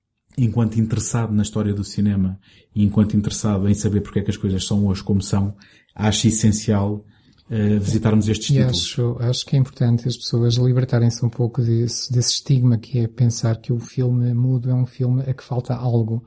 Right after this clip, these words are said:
Speaker 1: Uhum.
Speaker 2: Eh, obviamente, a própria indústria pensou isso, porque assim que o sonoro surgiu, aquilo foi de um dia para o outro, todos os filmes passaram a ser sonoros. Houve, houve autores que se revoltaram imenso. Há o caso do Hitchcock, que costumava dizer que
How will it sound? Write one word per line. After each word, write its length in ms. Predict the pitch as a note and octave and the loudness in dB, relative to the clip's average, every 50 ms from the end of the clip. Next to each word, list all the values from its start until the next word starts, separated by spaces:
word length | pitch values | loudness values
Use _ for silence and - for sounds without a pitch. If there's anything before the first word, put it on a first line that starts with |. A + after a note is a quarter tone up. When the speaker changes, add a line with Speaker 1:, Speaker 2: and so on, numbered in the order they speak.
| - - | -6 -4
Speaker 1:
Uhum. 300 | G#2 F#2+ F#2+ G2+ G2 G#2 G#2+ - - - - _ _ - | -2 0 0 0 -2 -4 -6 -10 -16 -20 -20 _ _ -6
Speaker 2:
Eh, 240 | C3 B2+ B2 B2 B2 - | -4 -2 -2 -2 -2 -2
obviamente, 540 | C3 B2 B2 C3+ C3+ C3+ C#3+ D3+ D3+ E3 E3+ | -4 -2 0 0 2 2 2 0 0 -2 -4
a 100 | C3 A2+ | -4 -4
própria 280 | - B2+ A#2+ - - A#2+ | -2 -2 -2 0 2 0
indústria 680 | A#2 A2+ A#2+ A2+ - - C3 B2+ B2+ B2+ C3 C3 C3 B2 - | 2 0 0 -2 -4 -2 -2 0 0 0 0 -2 -4 -2 0
pensou 320 | C3 B2+ A#2+ - B2+ A#2+ | 0 0 0 0 0 0
isso, 260 | B2+ C#3+ D3+ D3+ - | 0 0 -2 -4 -6
porque 200 | - - - - A2+ | -10 -10 -6 -4 -4
assim 240 | A2 - - A#2 A2+ | -2 0 0 0 0
que 140 | - - | 0 -2
o 40 | A#2 | -2
sonoro 400 | A2 - - A#2+ A2 G#2+ G#2+ G#2+ | -2 -2 0 0 0 0 0 -2
surgiu, 520 | - - - B2 A#2 A2+ A#2 A#2+ B2+ C3+ C3 | -4 -4 -4 -2 0 0 2 2 2 0 -2
aquilo 200 | - - B2 A#2 | -2 -4 -4 -4
foi 160 | - - B2+ | -2 -2 0
de 120 | A#2+ B2+ | 2 2
um 40 | B2+ | 2
dia 180 | A#2+ A#2+ B2 B2+ | 2 2 0 0
para 120 | - C#3+ | 0 2
o 80 | C#3+ C#3 | 2 4
outro, 300 | C#3 D3+ D3+ D3+ - - _ _ | 4 2 2 0 -4 -12 _ _
todos 220 | - B2+ A2 A2 | -6 -6 -4 -4
os 100 | A#2 - | -6 -2
filmes 220 | - A#2+ A#2+ A#2 | 0 0 0 0
passaram 340 | - - B2+ - C3 B2 B2+ | 0 -2 -4 -2 0 0 0
a 40 | B2 | 0
ser 160 | - - B2+ | 0 0 -2
sonoros. 340 | A#2 - - A#2+ A#2 A2+ - - - - - _ - | -2 0 0 0 0 -2 -4 -8 -16 -20 -20 _ -2
Houve, 280 | - D3 C#3+ C#3+ D3+ D3 | -2 0 0 0 0 2
houve 540 | C#3+ C#3+ C#3+ C#3 C3+ C3+ C#3 C#3 C3+ C3 | 2 2 4 4 4 4 4 4 4 4
autores 480 | C3 B2+ B2 B2+ B2+ - B2+ B2 A#2+ - | 2 2 2 0 0 2 0 0 0 -2
que 160 | - - B2 | -4 -6 -4
se 200 | A2+ - - B2 A#2 A2+ A2 A2 A2 A2 - - _ - | -4 -4 -2 -2 0 0 0 -2 -4 -6 -8 -14 _ -8
revoltaram 440 | - - B2 C3 C3 - B2+ A#2 A#2+ | -4 0 2 2 2 4 4 4 4
imenso. 360 | A#2 A#2 B2 C#3+ D#3 - - - - - - - - _ | 4 4 4 4 2 0 -4 -10 -18 -20 -20 -20 -20 _
Há 100 | - C#3 | -2 0
o 60 | B2+ A#2+ | 0 2
caso 260 | - B2+ A#2+ A#2 A#2 | 2 2 2 2 2
do 140 | A#2+ A#2 A#2+ | 2 2 2
Hitchcock, 500 | A#2 - - - B2 A#2+ - - - - | 0 0 -2 -2 -2 -2 -2 -6 -12 -6
que 100 | - C3 | -4 -4
costumava 460 | A2+ - - - - B2 A#2 A2+ A#2 A2+ | -4 -4 -6 -4 0 0 2 2 2 2
dizer 340 | A2+ A2 A2 A2+ A2+ A2 | 2 0 0 0 0 -2
que 300 | A2 - A#2 A2+ A2+ A2+ | -2 -2 -2 0 0 0